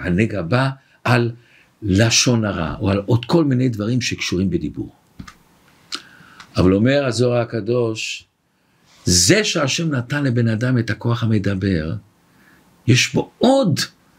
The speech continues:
לפעמים שבן אדם משתמש איתו לשלילה. איזה? כשהוא יכול לדבר, והוא צריך לדבר, והוא יכול לשנות דברים עם דיבור, והוא לא מדבר.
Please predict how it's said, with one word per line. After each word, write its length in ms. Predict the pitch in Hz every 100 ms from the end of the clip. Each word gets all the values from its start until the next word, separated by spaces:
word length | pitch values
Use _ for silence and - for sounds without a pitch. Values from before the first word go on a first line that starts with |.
| _ _ _ -
לפעמים 560 | 156 185 165 170 180
שבן 260 | 135 147 143
אדם 240 | 139 139
משתמש 460 | 123 - 113 104 -
איתו 220 | 90 90
לשלילה. 460 | 82 - 82 67 -
איזה? 340 | 104 85 98 110 - _ _ _ _ _ - _ _ _
כשהוא 300 | - - 107 85
יכול 760 | 82 135 123 127 143 175 185
לדבר, 540 | 190 180 170 165 170 165 180 _ _ _ _ -
והוא 180 | 131 131
צריך 720 | - 143 123 139 175 208 196
לדבר, 680 | 190 175 180 160 170 170 170 180 _ _ - -
והוא 100 | 156
יכול 340 | 160 - 190 170
לשנות 460 | - 156 175 208
דברים 260 | 180 196 202
עם 140 | 196
דיבור, 680 | 160 190 151 190 185 185 190 - _ _
והוא 120 | 120 98
לא 100 | 82
מדבר. 380 | - - -